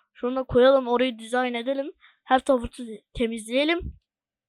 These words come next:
Sonra üç tane odamız hazır olacak. Derdi tuvalet. Tuvaleti de nereye koyacağız biliyor musunuz?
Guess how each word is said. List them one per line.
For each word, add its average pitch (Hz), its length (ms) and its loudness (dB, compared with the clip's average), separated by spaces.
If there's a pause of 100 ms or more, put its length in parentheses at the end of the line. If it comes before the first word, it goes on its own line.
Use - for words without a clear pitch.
(840)
Sonra 269 460 2
üç 311 220 4
tane 262 180 4
odamız 254 420 -2
hazır 233 200 -6
olacak. 226 400 -6 (400)
Derdi 220 340 -4
tuvalet. - 640 -6 (2250)
Tuvaleti 214 460 -4
de 226 140 -6
nereye 226 220 -2
koyacağız 214 460 -12
biliyor 233 220 -8
musunuz? - 680 -16